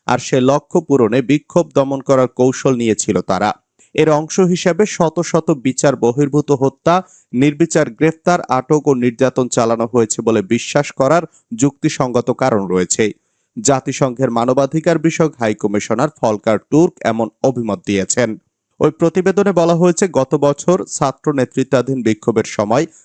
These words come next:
আওয়ামী লীগের সহিংস কর্মকাণ্ডের পাশাপাশি বাংলাদেশের সাবেক সরকার এবং নিরাপত্তা ও গোয়েন্দা সংস্থাগুলো পদ্ধতিগতভাবে গুরুতর মানবাধিকার লঙ্ঘনের ঘটনায়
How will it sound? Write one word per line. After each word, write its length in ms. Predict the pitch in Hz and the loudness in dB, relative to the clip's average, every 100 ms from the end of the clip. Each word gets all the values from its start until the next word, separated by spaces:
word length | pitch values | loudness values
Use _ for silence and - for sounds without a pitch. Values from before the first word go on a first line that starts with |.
| _ - | _ -2
আওয়ামী 300 | 131 139 143 | 0 0 -2
লীগের 220 | 139 139 | -2 -4
সহিংস 480 | - 139 139 160 170 | -2 -4 -2 -4 -2
কর্মকাণ্ডের 680 | 151 123 120 110 117 113 - | 0 0 -2 -2 0 0 -2
পাশাপাশি 720 | 113 - 135 139 - 175 175 _ _ _ | -4 -4 -2 -2 0 -2 -2 _ _ _
বাংলাদেশের 600 | 104 135 160 165 165 - | -4 -2 -2 -4 -2 -2
সাবেক 420 | - 165 135 147 | -2 -2 -2 -4
সরকার 460 | - 151 143 - 180 | -2 -2 0 0 0
এবং 260 | 151 151 127 | 0 0 0
নিরাপত্তা 560 | 127 135 143 - 151 - | 0 2 0 -2 -2 -2
ও 80 | 110 | -2
গোয়েন্দা 400 | 110 127 135 143 | 0 0 0 -2
সংস্থাগুলো 880 | - 117 123 - 131 123 127 156 - _ _ - | 0 -2 -4 -4 -2 2 4 2 0 _ _ -2
পদ্ধতিগতভাবে 960 | 143 - 165 170 160 160 151 143 156 | 0 0 -2 0 0 0 -2 -2 -2
গুরুতর 460 | 147 127 135 147 139 | 0 0 2 2 2
মানবাধিকার 640 | 120 117 120 123 127 123 | 0 0 0 -2 -2 0
লঙ্ঘনের 520 | 117 113 113 117 131 117 | 2 0 -2 -4 -2 -2
ঘটনায় 460 | 120 - 117 113 | -2 -2 -2 -2